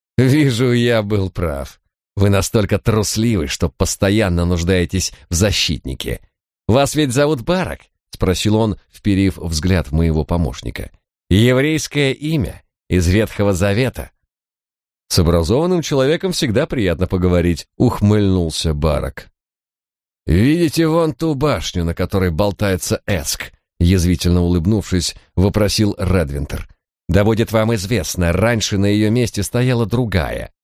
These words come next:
деревянная. Но несколько столетий назад жители Йорка, доведённые до отчаяния происками алчных жидов, схватили их и сожгли в этой башне живыми. Согласитесь, для такого благого дела и башни не жалко».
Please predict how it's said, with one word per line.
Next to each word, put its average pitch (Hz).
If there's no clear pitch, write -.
деревянная. 113
Но 104
несколько 127
столетий 143
назад 139
жители 117
Йорка, 117
доведённые 104
до 113
отчаяния 80
происками 110
алчных 85
жидов, 127
схватили 151
их 92
и 139
сожгли 110
в 92
этой 101
башне 90
живыми. 76
Согласитесь, 208
для 90
такого 117
благого 101
дела 117
и 90
башни 95
не 65
жалко». 64